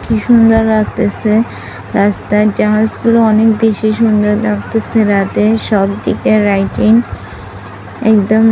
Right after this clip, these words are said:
রাস্তা ফাঁকা ছিল তখন, জ্যাম ছিল না ওই দিক দিয়ে, নতুন ব্রিজের ওই দিক দিয়ে। অনেক সুন্দর লাগতেছে, সেই জন্য একটু ভিডিও করে নিলাম। এই তো দেখেন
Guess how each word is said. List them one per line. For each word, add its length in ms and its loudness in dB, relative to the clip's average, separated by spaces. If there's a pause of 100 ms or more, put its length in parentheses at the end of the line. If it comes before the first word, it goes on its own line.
(100)
রাস্তা 380 0
ফাঁকা 380 -2 (120)
ছিল 180 -2 (240)
তখন, 400 0 (880)
জ্যাম 260 2 (100)
ছিল 280 2 (140)
না 140 4
ওই 120 2
দিক 140 0 (100)
দিয়ে, 200 0 (140)
নতুন 260 0 (100)
ব্রিজের 420 -2
ওই 160 2
দিক 180 -2
দিয়ে। 160 0 (720)
অনেক 220 6 (120)
সুন্দর 280 4 (100)
লাগতেছে, 580 -2 (400)
সেই 220 2
জন্য 200 4 (120)
একটু 180 -4 (100)
ভিডিও 420 0
করে 200 2 (120)
নিলাম। 340 2 (840)
এই 180 2
তো 120 0 (160)
দেখেন 440 0